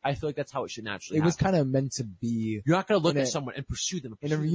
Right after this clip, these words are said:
Speaker 1: them and pursue
Speaker 2: universal
Speaker 1: them.
Speaker 2: way. Like, it, do you know the law of attraction? I think I literally,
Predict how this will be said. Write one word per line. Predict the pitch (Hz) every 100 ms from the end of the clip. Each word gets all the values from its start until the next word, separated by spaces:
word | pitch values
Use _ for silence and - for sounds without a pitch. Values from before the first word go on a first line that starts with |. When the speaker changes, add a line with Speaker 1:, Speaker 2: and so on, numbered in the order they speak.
| 190
Speaker 1:
them |
and | 180
pursue | 160
Speaker 2:
universal | 170 196
Speaker 1:
them. | 185
Speaker 2:
way. | 190 202 185
Like, | 165 139 -
it, | 143 123
do | 139
you |
know | 143
the | 131
law | 123 123
of | 120
attraction? | 117 120 120 139 139
I | 120
think | 156 139
I |
literally, | 117 110 104